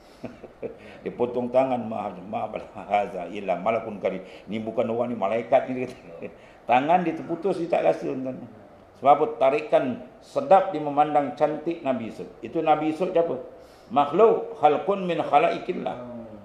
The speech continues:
Makhluk dia makhluk Tuhan. Macam mana kamu nak kata terbuka hati dengan Tuhan? Ha, tu lazat dia, tuan-tuan. Itu bagi orang yang peringkat, dia panggil salik, rahil ni. Islam jalan. Ada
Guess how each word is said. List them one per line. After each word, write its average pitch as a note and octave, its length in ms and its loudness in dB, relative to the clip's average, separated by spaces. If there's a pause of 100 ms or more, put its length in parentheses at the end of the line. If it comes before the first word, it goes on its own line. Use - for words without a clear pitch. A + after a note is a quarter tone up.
(100)
Makhluk D3 480 2
dia E3 80 0
makhluk D#3+ 320 -2
Tuhan. E3+ 240 0
Macam C3+ 240 0
mana D3+ 320 0
kamu F3+ 240 -2
nak D#3 160 2
kata D3+ 160 -2
terbuka C3+ 320 -4
hati C3 320 0
dengan A2 160 -6
Tuhan? F2+ 240 -4 (1040)
Ha, D2+ 160 -18
tu - 160 -12
lazat B2 480 6
dia, A#2 80 -8
tuan-tuan. G2 400 -4 (880)
Itu C#3 160 -6
bagi A#2+ 240 0
orang B2+ 400 2
yang - 320 0
peringkat, A2+ 400 -4 (480)
dia G2+ 160 -6
panggil A2 240 -4
salik, - 480 2
rahil G#2+ 320 2
ni. - 160 -16 (640)
Islam G2 240 -2
jalan. F#2 280 -2 (520)
Ada G#2+ 240 4